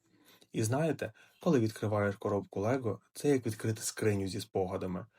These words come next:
Кожен блок — це маленька чарівна цеглинка, яка поєднує минуле і теперішнє. Ти ніби промовляєш "Репаро", і все, що колись було розсипане, знову стає цілим.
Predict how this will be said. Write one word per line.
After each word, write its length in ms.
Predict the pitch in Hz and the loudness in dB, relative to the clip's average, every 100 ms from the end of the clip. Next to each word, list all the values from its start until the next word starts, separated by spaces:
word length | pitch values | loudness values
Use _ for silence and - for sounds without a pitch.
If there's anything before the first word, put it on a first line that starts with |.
| - - | -20 -20
Кожен 360 | - 110 101 98 | 0 0 2 0
блок — 400 | 95 107 135 - | 2 2 2 -2
це 100 | - | -4
маленька 420 | 101 98 98 104 | -2 0 -2 -4
чарівна 380 | 98 101 98 98 | -6 -6 -4 -4
цеглинка, 640 | 98 98 95 90 110 117 - _ _ | -4 -4 -4 -4 -4 -8 -12 _ _
яка 240 | 101 104 101 | -6 -4 -4
поєднує 560 | 104 101 98 101 101 | -2 -2 -2 -2 -2
минуле 440 | 98 98 104 120 117 - | -2 -2 -2 -2 -4 -12
і 100 | 98 | -8
теперішнє. 720 | 107 107 98 90 - - - _ _ _ - - _ | -6 -4 -4 -6 -8 -10 -14 _ _ _ -20 -20 _
Ти 100 | - | 0
ніби 260 | 123 113 110 | 2 2 2
промовляєш 760 | 113 110 104 107 104 101 - _ | 4 4 4 2 2 0 -4 _
"Репаро", 760 | 143 101 95 110 117 101 90 - _ _ - - - | -4 -2 0 6 6 6 0 -6 _ _ -20 -20 -6
і 80 | 110 | -6
все, 260 | 104 98 | -2 -2
що 140 | 92 90 | -2 -4
колись 280 | 98 95 95 | -2 -2 -2
було 280 | 98 95 | -2 0
розсипане, 580 | 92 92 135 147 120 107 - | -2 -2 -2 0 -2 -4 -8
знову 440 | 101 107 104 95 | -4 0 2 0
стає 280 | - 101 92 | -4 -6 -6
цілим. 440 | - - 90 85 | -6 -6 -6 -8